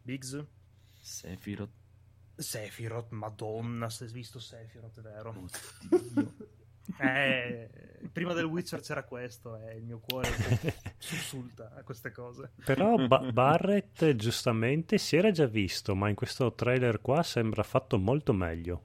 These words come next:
Speaker 3: e l'hanno fatto più s-, più
Speaker 1: Sì.
Speaker 3: figo, più, più, più
Speaker 1: Ma
Speaker 3: maschio.
Speaker 1: per dirti anche Claude, eh, a conti fatti, sembra fatto parecchio meglio, anche solo come fisicità.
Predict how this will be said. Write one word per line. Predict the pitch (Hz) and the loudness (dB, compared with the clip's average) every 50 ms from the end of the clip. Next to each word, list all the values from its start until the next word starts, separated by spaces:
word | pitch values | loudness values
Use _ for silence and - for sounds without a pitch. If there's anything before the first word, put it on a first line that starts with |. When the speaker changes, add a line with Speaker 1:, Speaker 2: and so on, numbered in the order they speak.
| - | -4
Speaker 3:
e | - 110 | -4 0
l'hanno | 110 110 110 | 2 2 2
fatto | 101 - 110 - - | 2 0 -2 -2 -2
più | - - - 131 139 143 | -4 0 -2 0 0 0
s-, | - - - - - - - | 0 -2 -6 -8 -12 -16 -4
più | - 147 | -2 -2
Speaker 1:
Sì. | - - | -2 2
Speaker 3:
figo, | - 104 92 87 92 90 90 - - - _ - - - - - - - _ - - - _ | 2 2 2 4 0 -2 -2 -2 -10 -20 _ -20 -20 -20 -20 -20 -20 -20 _ -20 -20 -18 _
più, | - 120 127 123 | 0 2 2 2
più, | - - 131 135 127 - | 2 2 2 2 2 2
più | - 127 | 0 4
Speaker 1:
Ma | 120 110 95 | 4 6 4
Speaker 3:
maschio. | 87 - - 165 | 4 2 0 0
Speaker 1:
per | 165 | 0
dirti | - 185 - - 196 | -2 -4 -2 -2 -4
anche | 170 - 151 - | -4 -4 -6 -4
Claude, | - 190 220 196 151 131 123 120 | -2 -2 0 0 -2 -2 -4 -4
eh, | 120 117 117 120 120 120 117 117 | -4 -4 -6 -6 -6 -8 -8 -8
a | 117 | -8
conti | 113 131 123 127 | -8 -8 -10 -10
fatti, | - - 143 135 - 117 | -8 -8 -8 -8 -8 -8
sembra | - 139 131 120 | -8 -8 -8 -8
fatto | - 139 - - 131 - _ | -10 -14 -10 -12 -12 -12 _
parecchio | - 147 156 180 180 - 143 | -6 -4 -4 -4 -4 -6 -6
meglio, | 160 175 156 143 | -4 -4 -4 -6
anche | 135 - 139 | -6 -8 -8
solo | - - 156 147 | -8 -8 -8 -8
come | - 147 135 127 123 | -8 -8 -10 -10 -10
fisicità. | - - 139 123 131 117 - - - 131 120 113 | -12 -12 -14 -14 -12 -14 -14 -6 -6 -4 -4 -4